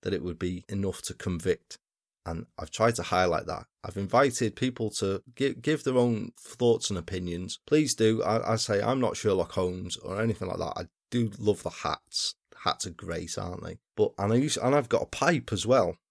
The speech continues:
I must admit, but I, I'm not saying that I'm right. If I invite you to challenge me where I'm wrong, it wouldn't sit quite right with me. I can't say he's innocent, but then I'd need a bit more to, to say he was properly guilty myself. It's just, there's a couple of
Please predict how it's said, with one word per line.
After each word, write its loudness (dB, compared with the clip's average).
I -8
must -6
admit, -4
but 2
I, -6
I'm 4
not 6
saying 4
that 2
I'm 2
right. 0
If -8
I 4
invite 2
you 0
to -6
challenge 2
me -2
where 2
I'm -2
wrong, -4
it 0
wouldn't 4
sit 4
quite 2
right 4
with -4
me. -8
I -20
can't 2
say 2
he's 2
innocent, 2
but -6
then -2
I'd -4
need -4
a -4
bit -2
more 0
to, -6
to -6
say 0
he -6
was -8
properly -2
guilty -4
myself. -6
It's -10
just, -10
there's -16
a -6
couple -2
of -4